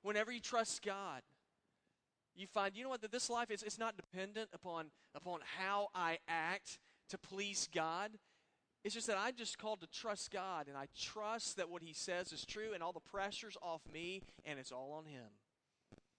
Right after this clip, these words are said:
Matthew six thirty-three, Jesus said, "Seek ye first the kingdom of God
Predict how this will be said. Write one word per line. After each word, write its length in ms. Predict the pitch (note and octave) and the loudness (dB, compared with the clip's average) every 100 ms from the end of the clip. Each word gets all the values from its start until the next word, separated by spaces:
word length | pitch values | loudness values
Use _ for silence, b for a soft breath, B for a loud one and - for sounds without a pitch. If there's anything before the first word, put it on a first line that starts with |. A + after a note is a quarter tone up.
| _ _ _ E3 | _ _ _ 2
Matthew 280 | G3 G#3 | 2 4
six 240 | G#3 A3 - | 2 0 0
thirty-three, 420 | G3+ F#3 G3 G3+ | -4 -4 -6 -6
Jesus 300 | E3 F3 F3 | -6 -6 -4
said, 180 | F#3 E3 | -2 0
"Seek 240 | A3+ A3 | 0 -2
ye 100 | G#3+ - | -8 -4
first 260 | G#3 F#3 | -2 -2
the 80 | - | -4
kingdom 420 | - G3+ G3 F#3+ | -4 -4 -4 -6
of 140 | F3+ D#3 | -8 -4
God 420 | E3+ E3+ D3+ B2+ | -2 -2 -4 -6